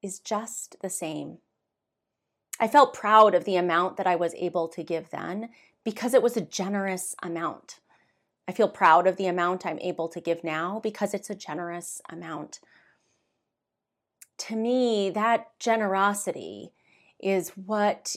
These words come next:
equalizes us in a congregation like this.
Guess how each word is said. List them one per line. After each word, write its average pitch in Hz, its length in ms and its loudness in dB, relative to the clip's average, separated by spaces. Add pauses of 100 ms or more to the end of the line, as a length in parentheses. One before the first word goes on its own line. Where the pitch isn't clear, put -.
equalizes 151 800 -4
us - 480 -10
in 175 220 -6
a - 160 -10
congregation 147 1200 -12
like - 260 -14
this. - 400 -16